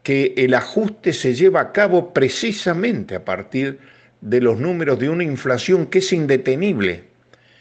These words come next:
que el gobierno se ha demostrado incapaz de ponerle freno al aumento, sobre todo de los alimentos, que es lo, lo primario y casi lo único que consumen las familias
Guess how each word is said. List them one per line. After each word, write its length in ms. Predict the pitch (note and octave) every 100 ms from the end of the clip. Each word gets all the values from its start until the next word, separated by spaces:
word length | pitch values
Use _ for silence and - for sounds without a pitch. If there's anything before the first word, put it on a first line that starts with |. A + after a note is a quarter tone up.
| _ _ _ _ -
que 100 | D3+
el 140 | D3
gobierno 580 | C3+ D3 D#3 G3+ F#3 F3
se 140 | -
ha 60 | F3
demostrado 680 | E3 C#3 A#2+ - F3+ E3+ D#3+
incapaz 960 | - D#3 D3 - D#3 - G#3 G#3 - - _ _ _ _ _ _ _ _ _ _ _ _ _ _ -
de 140 | A#2+
ponerle 400 | A2 B2+ D3+ C3
freno 320 | B2+ C#3 C#3+
al 80 | A#2+
aumento, 460 | G#2+ A2+ C#3 B2+ C3
sobre 260 | B2 A2
todo 300 | G#2+ D#3 D3+
de 80 | B2+
los 180 | A2 G#2+
alimentos, 520 | A#2+ E3 A#3+ - -
que 120 | -
es 80 | A#2+
lo, 320 | A2+ G#2 E2 - - - -
lo 240 | A2+ A2+
primario 480 | A#2+ A#2+ E3+ G3 C3
y 60 |
casi 320 | G2 C#3+ - A#2
lo 100 | B2+
único 400 | F3 C3 G#2 G2+
que 160 | G2+
consumen 680 | - G2 G2 A#2+ A#2+ A#2 A#2 - _ _ _ _ _ _ _
las 200 | G#2+ G#2
familias 760 | G#2+ G#2 A2+ G#2+ G2+ F#2 -